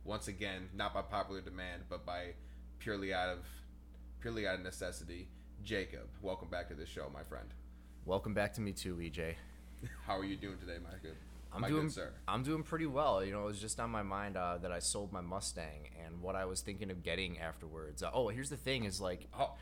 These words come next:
Speaker 1: what year was your Mustang?
Speaker 2: It was a nineteen ninety-nine. It was, uh, it was a ninety-nine V six five-speed, the girl car.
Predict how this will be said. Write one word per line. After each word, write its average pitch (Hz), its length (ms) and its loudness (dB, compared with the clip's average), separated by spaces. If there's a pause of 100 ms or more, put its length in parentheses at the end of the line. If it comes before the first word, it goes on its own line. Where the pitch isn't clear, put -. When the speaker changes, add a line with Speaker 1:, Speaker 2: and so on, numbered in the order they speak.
(180)
Speaker 1:
what 147 180 4
year 170 140 4
was 151 180 0
your 151 80 0
Mustang? 151 340 -2
Speaker 2:
It 131 60 -2
was 131 120 2
a 135 60 4
nineteen 113 460 2
ninety-nine. 101 720 4
It 87 100 -2
was, 87 240 2
uh, 82 260 6
it 80 60 0
was 82 80 0
a 87 60 0
ninety-nine 92 880 2
V 92 140 -2
six - 340 0
five-speed, 82 800 -2
the 82 60 -8
girl 90 200 0
car. 78 380 -4